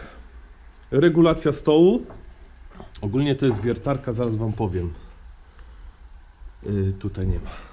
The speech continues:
To jest polska wiertarka W, W, W E albo W E dwadzieścia pięć. No, z tysiąc dziewięćset sześćdziesiątego piątego roku.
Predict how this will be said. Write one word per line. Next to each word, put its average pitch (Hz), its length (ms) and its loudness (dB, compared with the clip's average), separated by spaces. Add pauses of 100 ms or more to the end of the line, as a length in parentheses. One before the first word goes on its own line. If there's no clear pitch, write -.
(200)
To 120 120 -2
jest 120 240 -2
polska 143 340 0
wiertarka 123 1000 -2 (1500)
W, 98 1000 -2 (1000)
W, 113 180 -2 (260)
W 104 260 -6
E 147 420 0 (320)
albo 101 220 -4
W 123 160 -2 (100)
E 156 260 4 (300)
dwadzieścia 117 520 -4
pięć. - 340 -16 (1120)
No, - 120 -10 (140)
z - 100 -20
tysiąc 151 300 0
dziewięćset 139 380 0
sześćdziesiątego 110 500 -4
piątego 98 360 -6
roku. 143 300 -2